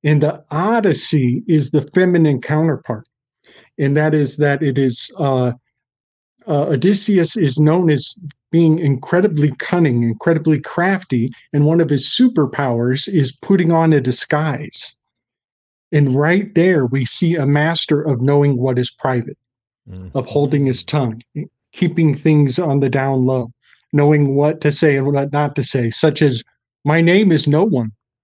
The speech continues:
Speaker 1: He says, "My name is no one." This is
Speaker 2: Right.
Speaker 1: somebody who has mastered privacy and walks the talk, you know? Uh,
Speaker 2: <laughs>
Speaker 1: so yeah, uh,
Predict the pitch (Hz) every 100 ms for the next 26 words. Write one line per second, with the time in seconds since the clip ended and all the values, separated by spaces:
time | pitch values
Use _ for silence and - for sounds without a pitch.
0 | _ _ _ _ _ _ _ _ _ _
1 | 165 165 226 220 226 208 214 214 202 160
2 | 185 208 220 135 113 170 196 202 165 -
3 | 170 170 160 147 147 139 120 151 185 214
4 | 202 - - 135 131 - 135 127 123 -
5 | 160 131 _ _ _ _ _ _ - 131
6 | 131 147 170 165 - - - 143 143 147
7 | 127 - - - _ _ 127 127 127 131
8 | 151 _ _ _ _ _ _ _ - 135
9 | 127 123 - _ - _ - - 151 156
10 | 131 - - 147 139 123